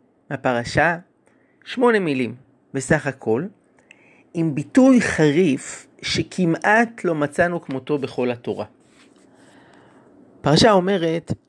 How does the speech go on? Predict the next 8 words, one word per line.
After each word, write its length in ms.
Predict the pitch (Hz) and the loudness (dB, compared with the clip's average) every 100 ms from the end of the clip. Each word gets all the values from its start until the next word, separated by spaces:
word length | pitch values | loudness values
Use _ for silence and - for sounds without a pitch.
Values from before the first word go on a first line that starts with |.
| _ | _
"ולא 260 | 139 165 165 | 2 4 4
תקים 540 | 165 151 - 226 233 | 0 -4 -4 -4 -2
לך 300 | 170 - - 170 | -4 -4 -2 0
מצבה 800 | 156 131 - 123 113 160 131 135 156 - _ _ _ _ | -2 -6 -4 -6 0 2 2 -2 -6 -16 _ _ _ _
אשר 580 | - 139 - 190 202 190 - | -6 -2 2 4 2 -2 -8
שנא 640 | - - 160 147 156 180 190 - | -6 0 0 0 -2 -4 -6 -4
השם 400 | 131 - 151 143 | -2 -2 -4 -4
אלוקיך." 560 | 113 - 120 110 - | -6 -6 -8 -8 -12